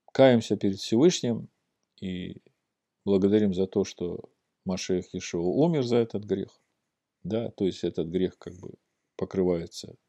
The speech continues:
искупительной жертвой Иешуа Машиаха. С этим все понятно. Но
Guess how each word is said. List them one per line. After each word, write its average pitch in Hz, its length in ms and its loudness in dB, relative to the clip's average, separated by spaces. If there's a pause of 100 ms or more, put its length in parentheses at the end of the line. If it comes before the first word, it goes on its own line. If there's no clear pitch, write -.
(140)
искупительной 87 580 -8
жертвой 87 340 -6
Иешуа 101 260 -6
Машиаха. 123 560 -2 (920)
С - 140 -2
этим 139 180 0
все 123 160 -6
понятно. - 500 -6 (760)
Но 98 500 -2